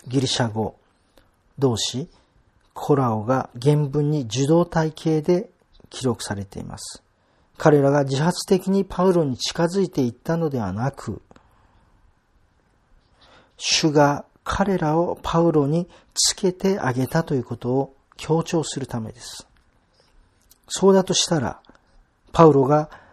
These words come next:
苦労してふ-、福音を伝えたのに、少数の人だけ福音を受け入れたと、彼が落胆して失敗者の心情でアテネを去ったでしょうか？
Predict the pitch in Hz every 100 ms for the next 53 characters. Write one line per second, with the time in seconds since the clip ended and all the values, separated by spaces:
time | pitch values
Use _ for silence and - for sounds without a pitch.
0 | _ - - 185 190 170 131 - - -
1 | 101 - - _ _ _ _ _ - -
2 | - - - - 165 156 156 147 - -
3 | 180 190 190 175 127 82 - _ _ _
4 | _ _ _ - - - 143 147 143 -
5 | - 147 131 117 - 180 175 160 170 160
6 | - 156 147 147 139 - - - 147 143
7 | 135 104 - - - - _ _ _ _
8 | _ _ _ - 156 143 143 151 - -
9 | - _ 117 120 - - 165 170 - -
10 | 165 - - - 190 - 156 135 - 135
11 | 127 123 120 - 120 - 151 117 - -
12 | - - - - - - 110 - - -
13 | -